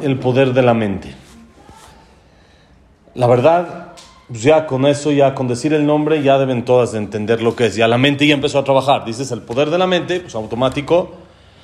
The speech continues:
la mente trabaja. Cuando empecé a preparar un poquito este tema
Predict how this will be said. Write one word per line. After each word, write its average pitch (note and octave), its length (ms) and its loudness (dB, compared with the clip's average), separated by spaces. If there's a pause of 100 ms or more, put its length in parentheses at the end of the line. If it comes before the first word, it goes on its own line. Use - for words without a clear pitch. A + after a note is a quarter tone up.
(340)
la D3 140 2
mente E3+ 260 0
trabaja. D#3 680 0
Cuando D3 240 -2
empecé E3 240 0
a F#3+ 60 0
preparar F3+ 380 2
un F3+ 100 -2
poquito D#3 340 -6
este C#3+ 220 -6
tema B2 400 -2